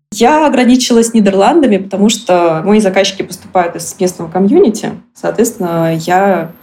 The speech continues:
езжу по стране, и я объездила всю, все Нидерланды, м, за вот этот год.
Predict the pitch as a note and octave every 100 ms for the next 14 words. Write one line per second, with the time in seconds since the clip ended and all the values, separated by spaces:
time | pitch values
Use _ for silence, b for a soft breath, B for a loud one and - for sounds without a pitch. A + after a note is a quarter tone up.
0 | - - - F3+ G3+ F#3+ F3+ F3 E3+ F#3
1 | F#3 A#3+ F4 B B B B B B B
2 | B - F#3 F3+ A3 B3+ B3+ F#3+ G3 A#3+
3 | G3 F#3+ F#3 G#3+ G#3 G#3 - - G#3+ G#3
4 | G3+ F3 F3 A3 B3 F#3+ F#3+ F#3+ G3+ -
5 | _ _ - F#3 F3+ F3+ E3+ E3 E3+ F3+
6 | G3+ F#3 E3 D3+ -